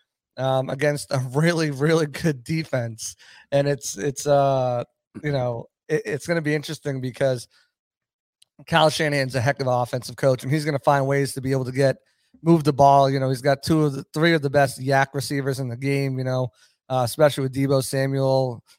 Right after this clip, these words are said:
uh, Christian McCaffrey, and, and George Kittle. They know how to make, get yards after the catch. Um, but they're starting a Mister Irrelevant, you know, Brock Purdy at, at quarterback. So that's gonna be a challenge for their offense, with the Bucs o-,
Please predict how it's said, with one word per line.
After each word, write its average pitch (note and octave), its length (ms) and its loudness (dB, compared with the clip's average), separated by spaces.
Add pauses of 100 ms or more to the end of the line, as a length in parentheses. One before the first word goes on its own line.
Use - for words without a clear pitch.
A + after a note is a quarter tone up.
(160)
uh, B2 140 -4
Christian D3+ 320 0
McCaffrey, C#3+ 760 0
and, A#2+ 160 -8
and C3+ 140 -4
George C#3+ 260 0
Kittle. C#3+ 220 0
They C3+ 120 0
know C#3 120 0
how C#3+ 100 0
to C3 100 -2
make, C3+ 180 -6 (280)
get D3 140 -2
yards C3+ 340 0
after C3 220 -2
the B2 100 -8
catch. D3 400 0 (400)
Um, C3 380 -2 (160)
but G3+ 320 6
they're F3+ 80 0
starting F3+ 380 0
a D#3 100 -2
Mister D#3+ 340 -2
Irrelevant, C3 600 -2 (100)
you C#3+ 80 -6
know, B2+ 140 -6
Brock C#3+ 300 -2 (100)
Purdy E3 400 -4
at, - 180 -12
at B2 160 -10
quarterback. E3+ 680 -10 (320)
So C#3 220 -2
that's D3+ 220 2
gonna E3+ 120 -6
be D#3 120 -2
a D3 40 -6
challenge D3+ 340 -2
for C#3 100 -8
their D3 240 2
offense, C3+ 400 -2
with B2 60 -18
the B2+ 140 -4
Bucs E3+ 220 0
o-, C#3 160 -2